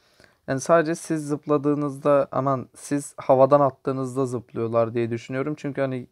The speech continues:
yerden ben çok attım, yemedi yani. Yani sadece bazı botlar geliyor. Durmadan zıplayan botlar falan geliyor. Onlar yerden yiyor.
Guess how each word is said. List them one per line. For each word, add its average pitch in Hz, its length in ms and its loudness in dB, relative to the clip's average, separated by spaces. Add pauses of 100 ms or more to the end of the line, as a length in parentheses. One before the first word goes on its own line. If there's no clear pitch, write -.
yerden 131 440 4
ben 135 280 -2
çok - 320 -6
attım, 135 480 -4 (640)
yemedi 120 380 0
yani. 113 580 -4 (960)
Yani 127 180 -4
sadece 147 360 6
bazı 139 300 4
botlar 143 340 2
geliyor. 117 340 -4
Durmadan 131 420 -2
zıplayan 131 480 -6
botlar 127 380 0
falan 131 360 -2
geliyor. 120 360 -6 (480)
Onlar 147 380 4
yerden 113 420 4
yiyor. 113 420 -8